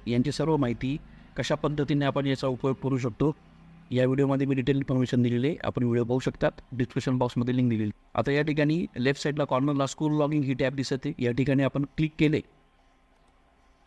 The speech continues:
की या पद्धतीने आपण लॉगिन पेजवर येणार आहोत. या ठिकाणी आपला वरच्या बाजूला हेडमास्टर रोल हा आपला सिलेक्ट असणार आहे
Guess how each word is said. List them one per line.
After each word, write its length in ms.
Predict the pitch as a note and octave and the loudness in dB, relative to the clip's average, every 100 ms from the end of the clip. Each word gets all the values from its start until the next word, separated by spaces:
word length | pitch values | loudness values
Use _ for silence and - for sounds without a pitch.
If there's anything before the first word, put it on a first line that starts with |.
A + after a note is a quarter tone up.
| - | -2
की 80 | C3 | 0
या 100 | C3 | 2
पद्धतीने 400 | C#3 C#3+ C#3+ C#3 | 0 0 0 0
आपण 200 | C3 C#3 | 0 2
लॉगिन 260 | B2+ C#3 | 2 0
पेजवर 260 | C3+ C3+ C3+ | -2 0 0
येणार 200 | C3 B2+ | 0 0
आहोत. 120 | B2 - - _ _ _ _ _ _ _ C3 | -2 -4 -20 _ _ _ _ _ _ _ -2
या 80 | |
ठिकाणी 380 | C#3+ D3+ C#3+ D#3+ - _ _ _ - | 2 2 2 0 -4 _ _ _ -4
आपला 380 | A#2+ C#3+ D3 - _ _ _ - | -2 0 0 -2 _ _ _ -6
वरच्या 280 | B2 - D3 | -6 -2 0
बाजूला 300 | D3 D3 D3+ | 0 0 -2
हेडमास्टर 460 | C3 C3 C3+ - C#3+ | -2 -2 -2 -4 0
रोल 260 | D3+ C3 - - | 2 0 -2 -6
हा 140 | B2 | -4
आपला 200 | A#2+ D3 | 0 0
सिलेक्ट 320 | C3 B2+ C#3 | 0 -4 -2
असणार 240 | C3 C#3+ C3 | -2 -2 -2
आहे 200 | A#2+ | -4